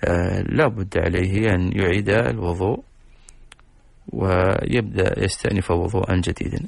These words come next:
أما الذي نشف في أثناء الوضوء هذا لم تنتقض،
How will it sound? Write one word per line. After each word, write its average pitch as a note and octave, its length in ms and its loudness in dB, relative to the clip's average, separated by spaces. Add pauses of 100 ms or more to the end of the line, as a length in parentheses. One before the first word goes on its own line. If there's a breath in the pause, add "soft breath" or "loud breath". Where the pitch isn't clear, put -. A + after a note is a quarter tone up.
(160)
أما A#3 140 4
الذي F#2 300 2
نشف G#2 280 0
في F2+ 480 2 (120)
أثناء F#2+ 340 0
الوضوء G2 440 -2 (520 loud breath)
هذا B2 160 4
لم F#2 260 2 (840 loud breath)
تنتقض، A#2+ 500 0